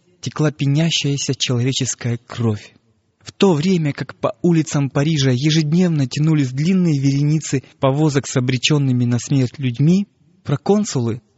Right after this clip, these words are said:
присланные Верховным комитетом в департаменты,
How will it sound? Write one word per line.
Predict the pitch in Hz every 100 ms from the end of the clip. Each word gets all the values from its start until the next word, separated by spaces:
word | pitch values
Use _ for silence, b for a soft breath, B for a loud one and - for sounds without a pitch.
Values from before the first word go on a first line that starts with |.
| -
присланные | 170 - 160 147 143
Верховным | 127 135 - 170 156 143
комитетом | 139 135 127 156 143 127
в |
департаменты, | 123 131 135 - 185 180 131 117